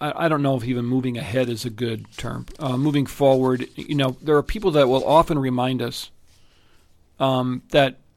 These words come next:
well, y-, yeah, you really shouldn't. Like, I, I, I, and they'll do it in a nice way sometimes, but, "Well, I can't believe that you're," or, or, "How, how did, how did you get to, to think that way?" Or, and then you start thinking, "Well, yeah, well, maybe I, you know,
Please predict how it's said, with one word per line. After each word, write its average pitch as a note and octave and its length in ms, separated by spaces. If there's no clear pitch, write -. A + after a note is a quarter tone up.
well, C3+ 140
y-, C3+ 220
yeah, D3 200
you C3+ 180
really C3 240
shouldn't. - 640
Like, C3+ 200
I, C#3 120
I, C#3 140
I, - 300
and E3+ 120
they'll F3+ 80
do A#3+ 160
it B3 60
in F3 80
a D3 60
nice D3+ 320
way D3 160
sometimes, B2+ 460
but, C3 160
"Well, D3 100
I F3 60
can't A3+ 280
believe F3 360
that C#3+ 120
you're," C3+ 400
or, D#3 260
or, C3+ 300
"How, F#3 220
how F3 180
did, B3 160
how D#3+ 160
did G#3 160
you A3 80
get A3 240
to, F#3+ 100
to E3+ 80
think A3 260
that C3+ 180
way?" C#3 220
Or, C#3 420
and E3+ 120
then G3+ 100
you A#3 60
start F3+ 240
thinking, G#3 340
"Well, D3+ 420
yeah, F#3 300
well, C3+ 140
maybe E3 380
I, C#3+ 300
you D3+ 120
know, C#3+ 200